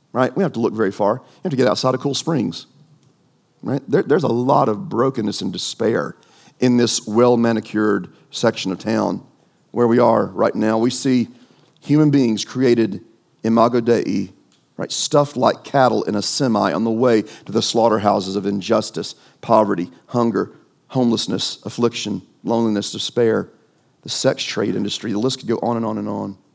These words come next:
God calls us from self-absorption to self-abandonment for the sake of the gospel. He has freed us from sin and death, but that freedom is to be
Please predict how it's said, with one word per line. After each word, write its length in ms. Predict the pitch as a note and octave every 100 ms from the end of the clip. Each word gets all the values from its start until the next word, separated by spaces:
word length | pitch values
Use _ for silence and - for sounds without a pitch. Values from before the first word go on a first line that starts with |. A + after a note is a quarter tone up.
| _ _ _ _ _ - _
God 320 | - C3 C3 -
calls 300 | C3+ C3 A2+
us 140 | -
from 140 | G#2
self-absorption 840 | - B2+ A#2 G2 G2 A2+ A2+ - G2+ - _ -
to 60 |
self-abandonment 880 | G2+ B2 A2 G#2 A2 G#2+ G#2 G2+ -
for 60 | F#2
the 80 |
sake 240 | G2 G#2 G#2
of 60 |
the 80 | G2
gospel. 500 | F#2+ G2+ G#2 - G2+ - - -
He 120 | C3+
has 180 | A#2+ -
freed 260 | D3 E3
us 140 | D3+ -
from 140 | B2
sin 320 | G2+ - C3+
and 120 | A#2 A2
death, 220 | B2+ B2
but 140 | -
that 160 | A#2 -
freedom 420 | - D#3+ B2 A2
is 80 | -
to 100 | -
be 120 | A2+